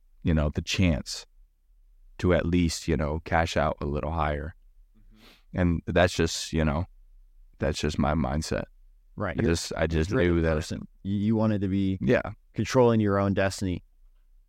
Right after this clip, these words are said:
Speaker 1: Mm-hmm. I, I wanted to, to, you know, be able to tell my girl, "Uh, let's go shopping," or "Let's, let's go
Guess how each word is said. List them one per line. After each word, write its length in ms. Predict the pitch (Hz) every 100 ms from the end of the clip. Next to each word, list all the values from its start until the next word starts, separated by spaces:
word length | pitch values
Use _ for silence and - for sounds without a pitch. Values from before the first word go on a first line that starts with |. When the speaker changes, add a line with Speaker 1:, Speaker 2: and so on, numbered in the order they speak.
| _ - - - _ _ _ -
Speaker 1:
Mm-hmm. 480 | 92 90 87 92 92
I, 140 | 92
I 160 | 82 98
wanted 340 | 110 110 107
to, 280 | 104 101 95 _ _ _ _ _ - -
to, 420 | 95 92 90 85 - -
you 300 | 92 92 92
know, 240 | 90 90 - - _ -
be 140 | - 90
able 200 | 90 87
to 120 | 87
tell 200 | - 87
my 120 | 85
girl, 300 | 80 90 80
"Uh, 260 | 78 78 80
let's 240 | 80 80
go 160 | - 82
shopping," 460 | - 85 - 71
or 180 | 71 73 76
"Let's, 520 | 78 - - - - _ _ 151
let's 380 | 104 85 - -
go 380 | - 87 85